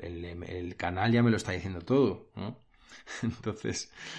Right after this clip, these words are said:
quiero decir, y si alguien se presenta en mi casa con un ramo de rosas para felicitarme el cumpleaños, pues ese es otro canal, el elemento físico que establece la conexión entre el emisor y el receptor. El canal,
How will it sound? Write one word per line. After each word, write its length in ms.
quiero 180
decir, 580
y 100
si 100
alguien 180
se 120
presenta 380
en 60
mi 80
casa 260
con 120
un 100
ramo 240
de 140
rosas 240
para 160
felicitarme 440
el 60
cumpleaños, 680
pues 260
ese 140
es 80
otro 260
canal, 560
el 100
elemento 400
físico 680
que 80
establece 320
la 100
conexión 500
entre 180
el 60
emisor 300
y 60
el 100
receptor. 640
El 80
canal, 480